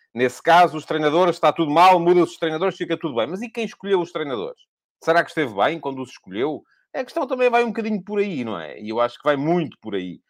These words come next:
Ah, ou melhor, vai quase tudo por aí. Ah, vamos em frente. Ah, deixa os comentários sobre, hum, sobre as, eh,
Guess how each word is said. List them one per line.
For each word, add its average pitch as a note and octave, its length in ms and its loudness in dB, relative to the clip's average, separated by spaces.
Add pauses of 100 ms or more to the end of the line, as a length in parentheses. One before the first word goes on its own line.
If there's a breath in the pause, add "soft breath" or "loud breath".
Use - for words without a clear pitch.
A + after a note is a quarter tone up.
(240)
Ah, G2 300 0
ou G2+ 80 -2
melhor, A2+ 260 0
vai D3 180 2
quase D#3 440 2
tudo D3+ 280 -2
por G#2+ 160 -8
aí. D#2+ 220 -8 (420 soft breath)
Ah, C#3 480 8
vamos G#3 220 4
em G3+ 80 6
frente. G3 340 0
Ah, E3+ 140 2
deixa G3 380 0
os F3+ 120 -4
comentários E3+ 640 0
sobre, D#3 300 2 (160)
hum, C3 480 -6
sobre D3 400 2
as, B2+ 560 4 (120)
eh, A2 560 -2